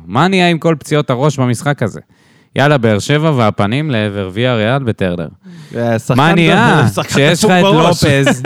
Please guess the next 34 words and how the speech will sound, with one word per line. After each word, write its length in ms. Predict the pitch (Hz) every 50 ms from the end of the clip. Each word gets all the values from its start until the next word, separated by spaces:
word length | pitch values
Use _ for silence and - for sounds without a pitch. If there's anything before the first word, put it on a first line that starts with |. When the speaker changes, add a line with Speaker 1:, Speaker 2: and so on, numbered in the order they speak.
| 269 - _ - 254 -
Speaker 2:
<laughs> 420 | _ _ - - _ - - -
Speaker 1:
שהוא 200 | - 143 135 135 131
פשוט 280 | 151 143 120 175 196 175
מחליט... 680 | 180 160 156 135 - - 139 165 196 233 233 - - - _ _ _ _ _ _ _ _ _ _ _ _ _ _ _ _ - - -
אתה 140 | 120 - 127
יודע, 300 | 127 190 220 240 226 180 -
י-, 200 | - 147 165 170 -
יש 200 | - 180 190 -
לך 60 | -
אינסטינקט 580 | 208 190 160 143 - - - - 226 247 185 127 120
בתור 260 | 123 120 - 190 180
בן 140 | 165 160 139
אדם, 400 | 123 123 180 240 254 180 180 185 180 _ _ _ _ _ _ _
Speaker 2:
אתה 80 | - 117
יודע 200 | 110 127 139 143
מה 140 | 143 151 151
זה 160 | 139 147 143
היה, 140 | 139 147 156
הריצה 100 | 160 147 147 139 - - 180
Speaker 1:
אינסטינקט 180 | 233 262 254 196
Speaker 2:
הזאת? 100 | 240 240
Speaker 1:
מסוים 280 | 196 - 220 220 214
לשים 340 | 208 190 - - 233 254 247
ידיים 640 | 233 208 190 180 165 180 233 277 294 285 247 233 220
לפני 260 | 208 190 160 214 254
שאתה 160 | 254 - 262
נכנס 500 | 247 226 185 - 180 180 165 143 - - 147
ראש 380 | 131 131 165 185 180 - - 143
באיזה... 280 | 143 143 139 135 127 - -
שמע, 340 | - - 165 180 190 147
מ-, 60 | 113 107
מ-, 380 | 107 101 107 113 107 104 82
מתדור, 640 | 117 113 104 - 131 120 117 175 247 302 359 - 143
מה 120 | 165 220